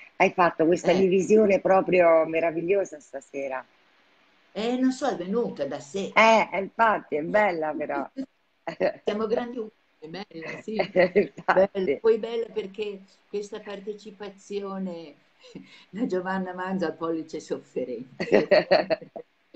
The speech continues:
Speaker 2: Curicalo, mettici un po' di medicina
Speaker 1: Amore, pure Giovanna
Speaker 2: sopra.
Speaker 1: Manzo.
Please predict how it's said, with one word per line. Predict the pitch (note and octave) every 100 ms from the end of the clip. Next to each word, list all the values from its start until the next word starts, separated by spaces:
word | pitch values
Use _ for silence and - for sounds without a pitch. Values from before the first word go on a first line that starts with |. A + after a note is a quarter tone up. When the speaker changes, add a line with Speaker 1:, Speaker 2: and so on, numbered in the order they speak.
| - _ - E3 F3
Speaker 2:
Curicalo, | A3+ C4+ C4 A3+ - - E3+ E3
mettici | F#3+ F#3+ G3 G#3
un | F#3+
po' | G3
di | F#3
medicina | F3+ D#3+
Speaker 1:
Amore, | E3 E3 D#3+ D#3
pure | E3 D3+ D3
Giovanna | D#3 D3+ D#3
Speaker 2:
sopra. | D3 D3
Speaker 1:
Manzo. | C#3 C3+ C3+ C#3+ C#3+